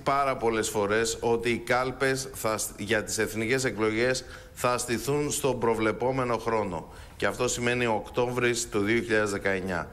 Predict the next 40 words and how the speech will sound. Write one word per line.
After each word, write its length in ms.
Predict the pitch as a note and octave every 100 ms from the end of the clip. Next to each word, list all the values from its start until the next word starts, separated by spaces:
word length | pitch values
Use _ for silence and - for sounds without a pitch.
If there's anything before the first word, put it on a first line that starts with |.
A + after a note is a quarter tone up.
| - - - - -
Και 120 | A2+
νομίζω 260 | A#2 C3+ C#3+
ότι 140 | C#3
πρέπει 280 | C#3+ C#3+ D3+
να 120 | C3+
σταματήσει 500 | C3 B2 A#2+ C3+ C3+
αυτή 200 | B2+ C3
η 60 | A#2
συζήτηση. 480 | G#2+ G2+ G#2+ G#2
Δε-, 160 | A#2 A#2 A#2
δεν 200 | B2 C3+
βοηθά 720 | B2 B2+ A#2 A2+ A2+ F#2+ - - - -
αυτή 320 | - G#2+ - A2
η 100 | G2
συζήτηση. 680 | G2 F#2 F#2 - - D#2 - - - - -
Στον 200 | - G#2+
προβλεπόμενο 760 | G2 A#2 A2+ A#2+ C3 D3 D3+ C#3+
χρόνο 320 | B2+ C#3 D3
επίσης 420 | C#3 A#2 D#3 D3 C#3
θα 160 | C#3
έχουμε 240 | C#3+ C#3+ C#3+
και 80 |
τις 80 | C3
ευρωεκλογές 720 | C3 A#2+ A#2 A2 A#2 B2 D3
και 80 | D3
αυτό 180 | B2 C#3
είναι 160 | C3 C3
δεδομένο. 720 | B2+ B2 B2 A#2+ A2+ F#2 E2+ - - - -
Στις 240 | - A2+ G2+
είκοσι 340 | - A#2 B2+
έξι 220 | B2+ B2
του 100 | B2
Μάη, 360 | A#2 A2+ G2 E2 - - - -
όπου 280 | - A2+ A#2
εκεί 160 | A2+
πέρα 320 | G2 C#3 D3+ D3
θα 160 | C#3
αναμετρηθούν 1040 | C3+ C3+ B2 B2 A2+ A#2+ A#2+ D3+ D3+ C#3
δύο 200 | B2+ D3
επιλογές. 840 | D3 C#3+ C3 B2 A2+ A#2 F2+ - -